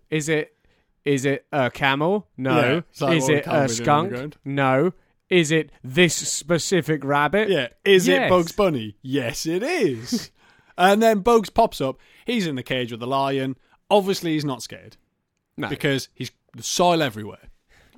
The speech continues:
Speaker 2: He knows he's fine. And he also knows he can fit out of the bars.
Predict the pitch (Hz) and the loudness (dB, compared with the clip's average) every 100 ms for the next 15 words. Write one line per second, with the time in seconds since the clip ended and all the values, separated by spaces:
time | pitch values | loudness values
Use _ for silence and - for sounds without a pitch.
0 | _ - 160 196 208 170 139 110 - 208 | _ -2 2 4 4 2 -2 -6 0 2
1 | 202 190 190 185 165 147 147 - 160 151 | 2 2 2 0 -2 -2 -4 -4 -4 -2
2 | 151 - - 127 127 117 113 107 117 107 | -6 -6 -6 -6 -6 -10 -10 -14 -12 -12
3 | 90 95 - | -12 -16 -18